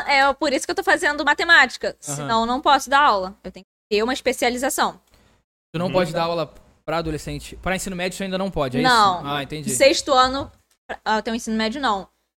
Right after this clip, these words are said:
Speaker 1: Formação de professores, eu posso dar aula até o quinto ano,
Speaker 2: Uhum.
Speaker 1: que são todas as matérias pras crianças.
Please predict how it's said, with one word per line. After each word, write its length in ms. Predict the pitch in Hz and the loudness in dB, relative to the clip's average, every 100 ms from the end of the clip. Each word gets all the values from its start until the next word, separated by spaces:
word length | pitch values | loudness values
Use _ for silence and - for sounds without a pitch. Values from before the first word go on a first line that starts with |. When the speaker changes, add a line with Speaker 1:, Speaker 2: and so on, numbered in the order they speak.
| _ 277 | _ -6
Speaker 1:
Formação 340 | 240 247 254 | -4 -4 -4
de 60 | 240 | -4
professores, 680 | 240 262 - 226 233 262 | -2 -2 -2 0 0 -2
eu 80 | 240 | 0
posso 220 | 233 226 | 0 0
dar 60 | 226 | 0
aula 100 | 220 | 0
até 120 | 226 | 0
o 60 | 233 | -2
quinto 260 | 247 311 | -2 4
ano, 280 | 277 208 185 - - | 6 6 2 -12 -14
Speaker 2:
Uhum. 80 | 147 | -4
Speaker 1:
que 140 | 220 | -4
são 360 | 220 220 226 220 - - | -2 -4 -6 -8 -10 -2
todas 300 | 262 277 285 | 0 0 0
as 120 | 262 | 0
matérias 540 | 285 262 240 208 196 - | 2 2 2 0 -2 -6
pras 220 | 196 - | -8 -8
crianças. 760 | 233 247 208 240 311 339 - | -4 -2 0 -2 -4 -6 -10